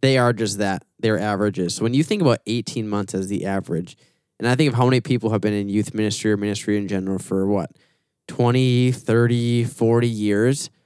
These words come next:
when you realize what has to happen to bring that number down to eighteen months, it really puts into perspective, like, eighteen months is a short time,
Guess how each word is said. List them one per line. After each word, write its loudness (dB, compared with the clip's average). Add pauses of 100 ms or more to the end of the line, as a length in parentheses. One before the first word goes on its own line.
(500)
when 2
you 4
realize 4
what 2
has -4
to -2
happen -2
to -6
bring -2
that -2
number -4
down -2
to -6
eighteen -6
months, -6
it -4
really -2
puts -6
into -6
perspective, -6
like, -8 (600)
eighteen 2
months 0
is 2
a 2
short 0
time, 0